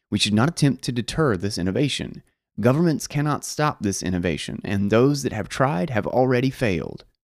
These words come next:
End quote. This is an out-of-the-closet Bitcoiner. Nobody asked McHenry how much Bitcoin he personally owns. He was among the committee's panel of members, not a witness. But can you really read that quote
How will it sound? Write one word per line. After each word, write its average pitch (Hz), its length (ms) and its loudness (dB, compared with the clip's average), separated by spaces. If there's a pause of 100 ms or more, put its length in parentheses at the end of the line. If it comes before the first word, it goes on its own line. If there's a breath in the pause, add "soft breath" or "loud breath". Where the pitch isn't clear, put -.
(120)
End 92 240 -2
quote. - 320 -4 (880)
This 180 300 -2
is 156 260 4
an 135 300 2
out-of-the-closet 127 920 0
Bitcoiner. 101 600 -2 (360)
Nobody 143 360 6
asked 120 320 2
McHenry 101 540 0
how 95 180 0
much 101 240 0
Bitcoin 104 260 2
he 95 100 2
personally 90 480 0
owns. 101 460 2 (800)
He 127 100 4
was 110 140 6
among 113 260 4
the 101 80 0
committee's 101 400 0
panel 107 440 -2
of 90 100 -2
members, 117 520 2
not 110 280 -2
a 95 60 -2
witness. 92 640 -2 (680)
But - 320 -2
can 175 200 2
you 180 120 2
really 196 280 2
read 156 380 0
that 139 260 2
quote 117 440 2